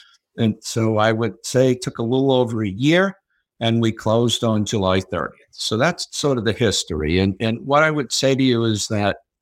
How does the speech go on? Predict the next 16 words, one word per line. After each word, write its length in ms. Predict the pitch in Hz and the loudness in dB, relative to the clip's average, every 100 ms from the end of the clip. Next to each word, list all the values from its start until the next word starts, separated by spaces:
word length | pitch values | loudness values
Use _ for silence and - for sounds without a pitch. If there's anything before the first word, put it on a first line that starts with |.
| _ _ _ _ _ _ - - | _ _ _ _ _ _ -20 -4
in 160 | 147 135 | -2 -2
two 180 | - 180 | -2 -6
thousand 540 | 175 156 143 - 123 | -2 -2 -2 -6 -8
and 140 | 110 | -8
sixteen, 680 | - 127 120 - 143 123 104 | -8 -10 -10 -6 0 2 2
we 140 | 101 101 | 0 0
had 180 | 110 | -2
a 60 | 98 | -4
partner, 720 | - 117 117 110 90 90 90 _ _ _ | -4 -4 -2 -2 -2 -2 -6 _ _ _
partner 320 | - 120 98 90 | 0 0 0 -2
meeting, 400 | 90 82 92 98 | 0 0 0 -2
a 60 | |
three-day 420 | 98 113 107 101 | -2 -2 0 2
offsite 520 | 98 90 - 98 87 - | 2 0 0 0 0 0
partner 320 | 92 85 92 | 0 0 0
meeting. 380 | 87 87 87 | 2 2 0